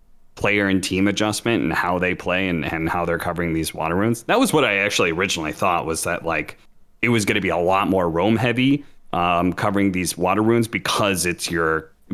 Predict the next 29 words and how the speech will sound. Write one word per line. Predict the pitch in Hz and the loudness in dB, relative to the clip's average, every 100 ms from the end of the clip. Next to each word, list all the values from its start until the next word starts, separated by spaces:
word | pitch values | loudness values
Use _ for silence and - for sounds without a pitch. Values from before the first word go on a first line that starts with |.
| 95 107 | -4 0
like, | 104 101 | 0 2
the | 127 | 4
more | 131 139 135 131 | 6 6 4 4
you | 117 107 | 4 2
play | - 117 110 107 | 0 0 2 2
to | 101 | 2
be | 101 | 0
like, | 95 90 - | 2 0 2
"Oh, | 147 131 | 2 4
I, | 120 120 | 2 0
it, | 123 117 104 95 | 0 0 0 0
bad | 107 110 | 0 2
matchup | 101 101 110 85 | 0 0 0 0
doesn't | 101 90 | -2 0
matter. | 95 98 90 | 0 0 0
I've | 90 | -2
got | 92 85 | -2 -4
this | 95 | -4
bottle | - 92 85 87 | -2 -2 0 0
and | 80 | -2
free | 95 82 | -4 -2
regen." | 98 104 92 82 - - - | -2 0 -2 -4 -6 -16 -2
The | 135 | 2
more | 127 135 127 123 | 4 4 4 4
you | 101 98 | 2 -2
play | - 113 104 | 0 0 2
to | 87 | 0
cover | - - 98 85 78 | -2 -2 0 0 -2
that | 76 - - | -6 -8 -10